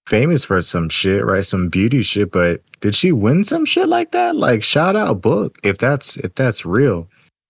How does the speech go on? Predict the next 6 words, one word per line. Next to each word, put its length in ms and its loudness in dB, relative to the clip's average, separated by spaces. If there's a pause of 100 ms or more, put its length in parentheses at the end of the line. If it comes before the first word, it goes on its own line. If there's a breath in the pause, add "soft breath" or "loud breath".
(580)
But 500 -2 (320 loud breath)
yeah, 200 2
no, 180 2
just 220 0
some 140 2
more 440 0